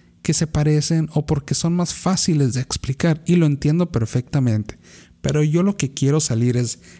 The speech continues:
yo lo que quiero hacer es salir de esa caja y poner la perspectiva de diferentes formas, ¿sí? O sea, ¿qué pasa en ventas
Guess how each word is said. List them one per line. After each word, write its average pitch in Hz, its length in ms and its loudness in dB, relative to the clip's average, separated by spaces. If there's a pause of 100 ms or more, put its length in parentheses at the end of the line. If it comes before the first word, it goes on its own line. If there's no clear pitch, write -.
(160)
yo 143 300 2
lo 220 100 0
que - 160 -6
quiero 139 200 0
hacer 139 180 -2
es 131 100 0
salir 135 380 2
de 151 60 2
esa 131 180 0
caja - 500 -4 (400)
y 170 120 2
poner 160 520 2
la 160 200 -2
perspectiva 151 640 -2
de 160 100 4
diferentes 151 520 0
formas, 147 600 -2 (380)
¿sí? 151 320 -2 (520)
O - 40 -12
sea, 175 120 0
¿qué 196 180 0
pasa 135 720 -2 (600)
en 117 220 2
ventas 135 720 0